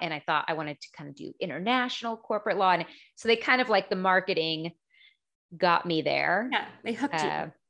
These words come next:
Speaker 1: they did. Yeah. Yeah.
Speaker 2: Did you study
Speaker 1: <laughs>
Speaker 2: abroad while you were there?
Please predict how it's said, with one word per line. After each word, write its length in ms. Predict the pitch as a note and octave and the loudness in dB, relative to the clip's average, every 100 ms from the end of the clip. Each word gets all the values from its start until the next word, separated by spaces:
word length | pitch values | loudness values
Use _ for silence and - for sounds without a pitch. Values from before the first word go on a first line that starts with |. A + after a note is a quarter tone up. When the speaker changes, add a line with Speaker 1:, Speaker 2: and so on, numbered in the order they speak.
| _ _ _ - | _ _ _ -10
Speaker 1:
they 180 | F#3 F3+ | -2 0
did. 420 | F3+ G#3 E3+ D#3 | 2 2 4 2
Yeah. 480 | D#3+ E3+ D#3 D#3 E3 F#3+ - | 0 2 2 0 -4 -12 -10
Yeah. 320 | F3 D3 D#3+ D#3 _ | -6 -6 -8 -16 _
Speaker 2:
Did 120 | C#4 | 2
you 60 | C#4 | 6
study 260 | D#4 D#4 C#4 | 6 6 4
Speaker 1:
<laughs> 60 | |
Speaker 2:
abroad 360 | - C4+ C4 D4+ | 2 4 4 4
while 140 | C#4+ | 2
you 120 | C4 | 4
were 120 | B3 A#3+ | 2 2
there? 260 | B3 C#4+ | 0 -2